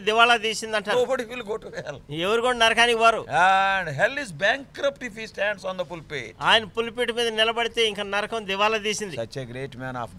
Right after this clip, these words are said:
Speaker 2: God.
Speaker 1: అంతటి గొప్ప దైవజనుడు.
Speaker 2: Yes, he wrote on the very first page of his Bible.
Speaker 1: ఆయన బైబిల్లో మొదటి పేజీలో ఆయన ఇట్లా రాసుకున్నాడు.
Speaker 2: What he has written?
Speaker 1: ఏ రాసుకున్నాడు?
Speaker 2: "Bible keeps you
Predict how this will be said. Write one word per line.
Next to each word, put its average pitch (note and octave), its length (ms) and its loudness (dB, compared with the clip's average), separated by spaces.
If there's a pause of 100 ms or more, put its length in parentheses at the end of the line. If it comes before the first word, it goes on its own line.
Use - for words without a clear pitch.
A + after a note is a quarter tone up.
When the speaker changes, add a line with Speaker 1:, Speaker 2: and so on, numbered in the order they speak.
Speaker 2:
God. F2 260 -8 (220)
Speaker 1:
అంతటి A3+ 360 -6 (100)
గొప్ప A3+ 300 -2
దైవజనుడు. G#3+ 440 -2 (100)
Speaker 2:
Yes, C3+ 280 -2
he C#3+ 120 -6
wrote D3+ 280 0
on D3 160 -4
the C#3+ 120 -6
very D#3 240 -8
first F3 240 -6 (120)
page D#3+ 280 -4
of C#3 80 -4 (100)
his A#2 140 -12 (220)
Bible. G2+ 360 -10 (300)
Speaker 1:
ఆయన F#3+ 240 0
బైబిల్లో G#3+ 380 -2 (100)
మొదటి G3+ 320 -6
పేజీలో G#3+ 360 -2
ఆయన G3+ 180 -2
ఇట్లా G3 140 -4
రాసుకున్నాడు. G3 500 -6
Speaker 2:
What A#2 180 -6
he C3 80 -4
has B2+ 140 -4
written? D#3 340 -4 (200)
Speaker 1:
ఏ E3 100 -4
రాసుకున్నాడు? F#3+ 520 -4 (200)
Speaker 2:
"Bible G3+ 440 0 (220)
keeps F#3 340 -8 (140)
you F3+ 140 -4